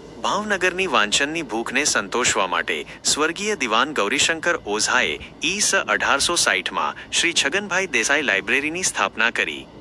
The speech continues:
આ પુસ્તકાલય પાછળથી બાર્ટોન લાઇબ્રેરીના મોજા ઊભા કરવામાં એક નાનું ટીપું સાબિત થયું. બાર્ટોન લાઇબ્રેરીની સ્થાપના તારીખ ત્રીસ ડિસેમ્બર અઢારસો બ્યાસી માનવામાં આવે છે.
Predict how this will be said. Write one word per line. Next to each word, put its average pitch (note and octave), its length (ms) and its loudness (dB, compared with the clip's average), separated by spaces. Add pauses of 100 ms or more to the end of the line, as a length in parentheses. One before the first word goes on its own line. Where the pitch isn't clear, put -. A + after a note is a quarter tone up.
(120)
આ D#3+ 120 2
પુસ્તકાલય E3 640 0
પાછળથી F#2+ 680 0 (220)
બાર્ટોન F3+ 440 -2
લાઇબ્રેરીના D#3 640 2
મોજા A2 360 2
ઊભા A#2+ 360 0
કરવામાં G#2+ 580 0 (200)
એક E3+ 200 -2
નાનું C3 360 0
ટીપું B2+ 280 -4
સાબિત G#2 360 0
થયું. D2+ 460 -4 (200)
બાર્ટોન G#3+ 420 -2
લાઇબ્રેરીની D3+ 600 0
સ્થાપના A2 520 0
તારીખ F#2+ 420 0 (220)
ત્રીસ G#3 320 -2
ડિસેમ્બર G2 560 2 (280)
અઢારસો D3 500 2
બ્યાસી A2 400 0
માનવામાં G#2+ 540 2
આવે C#3+ 260 2
છે. F2+ 200 2